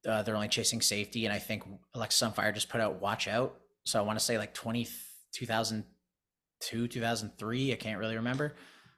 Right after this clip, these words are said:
Um, maybe later, maybe two thousand five, but yeah, that was one of the first, like, actual shows that I remember going to,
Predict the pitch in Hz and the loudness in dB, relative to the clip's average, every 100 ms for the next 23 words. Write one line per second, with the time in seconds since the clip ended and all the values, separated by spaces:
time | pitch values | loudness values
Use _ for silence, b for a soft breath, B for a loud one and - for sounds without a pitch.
0 | - 110 104 104 170 165 107 104 107 104 | 2 4 4 4 4 6 4 2 0 -2
1 | - _ _ 127 120 107 92 95 98 101 | -8 _ _ -2 2 0 -2 -2 0 0
2 | - 113 110 B B B B B B _ | 0 0 0 B B B B B B _
3 | 139 120 113 143 156 156 147 127 135 120 | 4 4 6 6 6 8 6 6 4 6
4 | - 107 - - _ _ _ _ _ 131 | 6 4 0 -12 _ _ _ _ _ 4
5 | 117 - 120 113 104 98 123 104 104 98 | 4 4 2 2 0 0 2 2 0 0
6 | 110 104 101 98 101 101 98 98 107 - | 0 0 0 -2 -2 -4 -4 -4 -4 -4
7 | 98 98 | -4 -4